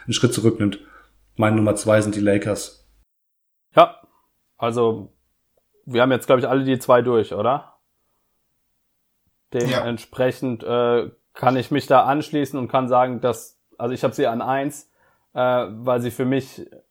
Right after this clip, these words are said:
Speaker 2: nochmal auf einem anderen Level irgendwie sind als der Rest, äh, weil LeBron für mich weiterhin der beste Spieler der Liga ist, weil LeBron James, wie du eben gesagt hast, jetzt nochmal allen Leuten zeigen will,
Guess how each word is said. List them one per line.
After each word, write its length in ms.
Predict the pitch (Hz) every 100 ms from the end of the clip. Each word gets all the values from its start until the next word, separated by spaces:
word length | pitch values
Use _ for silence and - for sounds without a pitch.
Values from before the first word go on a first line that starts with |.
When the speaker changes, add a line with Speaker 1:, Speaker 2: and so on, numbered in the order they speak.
| _ _ _
Speaker 2:
nochmal 320 | 127 127 135
auf 100 | 117
einem 120 | 135 123
anderen 280 | 127 127
Level 300 | 123 123 123
irgendwie 320 | 107 123 120 113
sind 220 | 123 110
als 180 | 113 -
der 160 | 117
Rest, 400 | 113 117 - - _ _ _ -
äh, 120 | 120
weil 220 | 117 123
LeBron 480 | 123 123 127 147 143
für 140 | 143
mich 280 | 131 139 -
weiterhin 360 | 127 127 135 127
der 80 | 113
beste 320 | 131 - 139
Spieler 280 | - 135 127
der 120 | 123
Liga 280 | 127 139 127
ist, 320 | 131 - - _ _ -
weil 460 | 117 123 123 123 - - - _ _
LeBron 480 | 139 131 139 139 127
James, 600 | 143 143 147 143 - - -
wie 160 | 127
du 140 | 139 131
eben 180 | 131 127
gesagt 360 | 120 127 -
hast, 260 | 135 - -
jetzt 240 | 127 131
nochmal 260 | 131 127 123
allen 200 | 131 127
Leuten 280 | 127 127 120
zeigen 380 | 127 131 131
will, 280 | 127 127 123